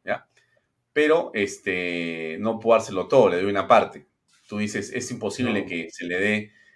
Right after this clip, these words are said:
Speaker 1: eh,
Speaker 2: No.
Speaker 1: una parte, tiene que ser todo". Ya, perfecto.
Speaker 2: No.
Speaker 1: Entonces, en el pensamiento de Sillonis no hay forma, no hay forma, se-, según tu, tu, eh, forma de ver, no hay manera que esto pueda avanzar, eh, si es que ese nuevo P C M no tiene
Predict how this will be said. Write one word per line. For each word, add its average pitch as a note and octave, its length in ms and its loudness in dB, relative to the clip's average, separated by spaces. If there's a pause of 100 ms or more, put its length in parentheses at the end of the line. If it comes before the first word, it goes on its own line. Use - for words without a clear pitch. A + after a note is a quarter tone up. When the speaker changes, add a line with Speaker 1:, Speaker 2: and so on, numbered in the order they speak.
(220)
Speaker 1:
eh, F2 260 -2
Speaker 2:
No. F2 80 -2
Speaker 1:
una G2+ 220 0
parte, A2 260 4
tiene G#2 160 -4
que G2+ 60 -4
ser G#2+ 200 -2
todo". F2+ 320 2
Ya, F2+ 220 -6
perfecto. G#2+ 380 0
Speaker 2:
No. G#2+ 80 2
Speaker 1:
Entonces, G#2+ 420 -4 (560)
en G2 120 -2
el G2+ 100 0
pensamiento B2+ 560 4
de C3 100 6
Sillonis A#2+ 600 0
no A2+ 180 2
hay A2 80 4
forma, G#2+ 560 2 (260)
no G#2+ 120 0
hay A2+ 80 2
forma, G#2+ 560 0 (320)
se-, - 200 -18
según G#2+ 380 -4
tu, G#2+ 460 -4
tu, F2+ 480 -8
eh, - 480 -14 (260)
forma A2+ 320 2
de G#2 60 4
ver, G#2+ 260 2 (260)
no A#2 80 0
hay B2+ 60 6
manera B2 380 4
que A#2 60 -8
esto G#2+ 200 0
pueda G#2+ 240 2
avanzar, G2 680 2 (600)
eh, F#2 380 -2
si - 160 -4
es A#2+ 100 -2
que A#2 300 -4
ese A2+ 220 -2
nuevo A2+ 420 0
P A2+ 160 -2
C A2 220 -2
M G#2 280 -4
no A2 200 -2
tiene A2 480 -4